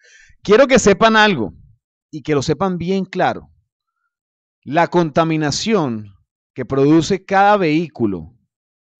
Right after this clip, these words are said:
mata más personas que los accidentes causados en vehículos, que los accidentes de tráfico.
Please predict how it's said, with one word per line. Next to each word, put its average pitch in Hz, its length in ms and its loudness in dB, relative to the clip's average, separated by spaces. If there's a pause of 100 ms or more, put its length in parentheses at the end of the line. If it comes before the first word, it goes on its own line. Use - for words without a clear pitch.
(800)
mata 175 420 0
más 196 280 -4
personas 147 880 -4 (760)
que 127 120 -6
los 127 200 -4
accidentes 135 880 -6 (220)
causados 139 720 -2
en 117 160 -6
vehículos, 117 520 -8
que - 80 -14
los 101 140 -10
accidentes 110 500 -10
de 135 100 -6
tráfico. - 540 -10